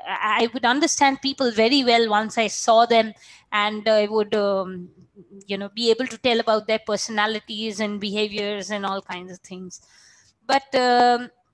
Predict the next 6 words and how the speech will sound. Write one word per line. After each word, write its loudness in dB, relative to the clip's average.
psychology 0
is -6
way -2
different -10
from -14
that. -14